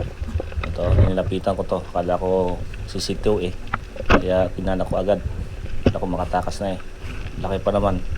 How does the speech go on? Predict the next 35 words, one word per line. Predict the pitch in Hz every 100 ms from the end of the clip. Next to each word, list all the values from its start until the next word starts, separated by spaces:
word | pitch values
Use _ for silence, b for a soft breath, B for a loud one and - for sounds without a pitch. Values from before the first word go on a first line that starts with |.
| - - -
Ayan, | 104 95
nagdukduk | 82 - 95 -
na | 95
naman | 101 95
sa | 101
kabila. | 104 120 - - - - - - - - - -
Sino | 92 95
naman | 95 98
kaya | 95 98 87
yun? | 107 120 110 - - - - - - - - - - - - - - - - 80
Ito, | 95 98
laki. | 101 90 104 107
Nasa, | 95 98 98 98 98 101
ano | 101
to, | - - - -
three | - 92
kilos. | 143 92 - - -
Ang | 87
laki. | 92 - 107 - - - - - - - - 92
Hmm? | 101 127 - - - - - 87
Babae | 87 90 95 101
ito, | 101 139
babae. | 90 101 98 139 - - - - - - - - - -
Ayan | 95 98 98 98
yung |
spot | - 98 95
na | 92
ano, | 95 98
babae | 90 95 92
kulay | 92 87
puti. | - 90 90
Tapos | - 90 87 95
may | 90
mga | 90 90 87 85
dot-dot. | - -